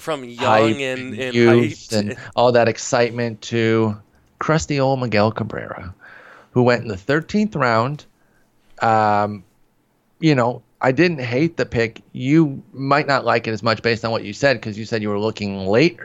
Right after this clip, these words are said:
Speaker 2: later for him
Speaker 1: I just
Speaker 2: when you couldn't find
Speaker 1: assumed
Speaker 2: him on
Speaker 1: he
Speaker 2: the
Speaker 1: would
Speaker 2: draft
Speaker 1: go
Speaker 2: board.
Speaker 1: later because, uh, so th-, this dynasty draft I'm in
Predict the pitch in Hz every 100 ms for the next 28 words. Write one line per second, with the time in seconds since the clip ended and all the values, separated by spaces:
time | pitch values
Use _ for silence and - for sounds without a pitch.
0 | - 113 131 156 107 - 90 76 101 107
1 | 180 190 117 107 - 107 165 104 107 101
2 | 101 104 120 131 131 113 110 95 107 135
3 | 147 131 117 - 117 110 107 101 - _
4 | _ _ _ _ _ 107 110 107 101 69
5 | _ _ _ - 156 139 127 143 135 143
6 | 170 185 170 160 135 165 123 139 123 113
7 | 120 120 117